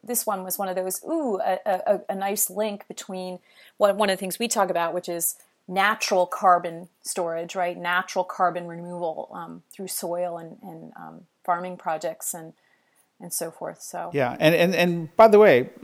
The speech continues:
Speaker 2: just do a quick plug, uh, 'cause we did announce something, uh, momentous of, uh, sorts this week, which is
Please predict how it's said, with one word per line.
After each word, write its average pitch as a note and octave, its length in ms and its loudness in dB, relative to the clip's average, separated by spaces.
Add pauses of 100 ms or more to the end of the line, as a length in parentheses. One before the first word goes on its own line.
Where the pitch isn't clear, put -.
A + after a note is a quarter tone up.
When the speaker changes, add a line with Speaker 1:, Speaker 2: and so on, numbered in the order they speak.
(580)
Speaker 2:
just - 340 -12
do D3+ 140 6
a A#2+ 60 6
quick - 280 -6
plug, B2 400 4
uh, B2+ 140 6
'cause B2 380 0 (420)
we C3 220 2
did C#3+ 220 8
announce B2 380 4
something, A#2+ 640 0
uh, A2 380 2
momentous B2+ 880 4
of, C3 420 -2
uh, C3 100 4
sorts E3+ 340 0
this C3 300 -4
week, C3 360 -6
which A#2 340 -6
is B2 240 -4